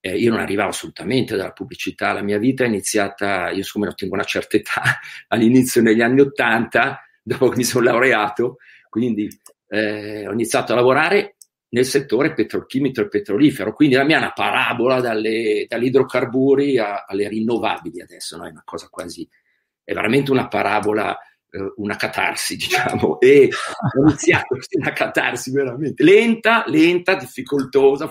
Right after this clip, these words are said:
si vede che sono più tordo degli altri, però ci sto arrivando. Perché? Perché ho iniziato, era un business di famiglia, quindi costruivamo impianti petroliferi, petrolchimici, eh,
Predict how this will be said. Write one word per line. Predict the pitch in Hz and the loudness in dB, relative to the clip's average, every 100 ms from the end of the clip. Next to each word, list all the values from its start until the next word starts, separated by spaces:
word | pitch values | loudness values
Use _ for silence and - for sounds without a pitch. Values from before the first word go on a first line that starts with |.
| - | -10
si | 113 | -6
vede | 135 | -6
che | 131 | -4
sono | 127 127 | -6 -6
più | 131 | -8
tordo | - 131 127 127 | 0 2 2 -2
degli | 127 139 | -2 0
altri, | 104 - - 117 | -2 -4 -8 -10
però | 110 110 - _ | -8 -8 -10 _
ci | - 110 | -16 -12
sto | - | -6
arrivando. | 113 117 107 98 107 117 - _ _ _ _ | -6 -4 -6 -8 -12 -14 -18 _ _ _ _
Perché? | - 127 - - 104 - _ _ _ | -2 0 0 -2 -2 -4 _ _ _
Perché | - 101 127 | -10 -4 0
ho | |
iniziato, | 143 139 160 135 - | 0 0 0 0 -2
era | 123 | -4
un | |
business | 123 117 | -2 -2
di | 113 | -2
famiglia, | 113 156 165 190 185 147 | 0 2 4 4 2 0
quindi | 131 127 117 | -2 -4 -2
costruivamo | - - 120 120 | -4 -2 0 0
impianti | 107 117 123 - 110 | -2 -2 -2 -4 -2
petroliferi, | 117 117 127 139 127 - - - | -2 2 4 4 2 -2 -12 -6
petrolchimici, | - 110 110 - 117 123 92 - 90 92 | -4 -2 -4 -4 -4 -4 -6 -8 -8 -10
eh, | 95 95 - | -8 -10 -10